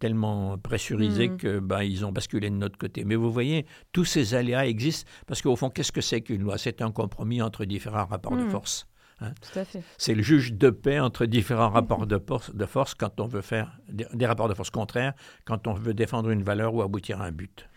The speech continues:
Speaker 2: D'accord, je vois. Donc vous avez parlé tout à l'heure, euh, de,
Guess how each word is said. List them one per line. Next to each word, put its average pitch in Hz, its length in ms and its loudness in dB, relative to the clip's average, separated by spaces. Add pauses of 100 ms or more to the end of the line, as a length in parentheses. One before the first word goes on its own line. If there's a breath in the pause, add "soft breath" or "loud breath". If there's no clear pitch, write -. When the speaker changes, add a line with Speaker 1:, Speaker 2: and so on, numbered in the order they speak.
(1300 soft breath)
Speaker 2:
D'accord, 175 160 -12
je 180 120 -8
vois. 175 180 -10 (300 loud breath)
Donc 202 120 -2
vous 202 80 -2
avez 220 140 -2
parlé 240 320 -2
tout - 180 -8
à 214 60 -2
l'heure, 220 300 -4
euh, 185 480 -4 (120)
de, 180 120 -14